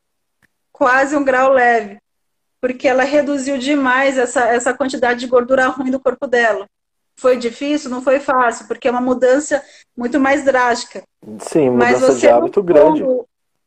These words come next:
Speaker 1: exatamente, você não colocando a gordura,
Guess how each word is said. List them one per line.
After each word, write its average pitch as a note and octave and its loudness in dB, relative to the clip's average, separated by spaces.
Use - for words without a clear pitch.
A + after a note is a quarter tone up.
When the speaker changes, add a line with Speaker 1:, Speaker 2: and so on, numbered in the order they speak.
Speaker 1:
exatamente, B3 0
você B3 2
não C#4+ 2
colocando C#4+ 0
a C4 2
gordura, C4 0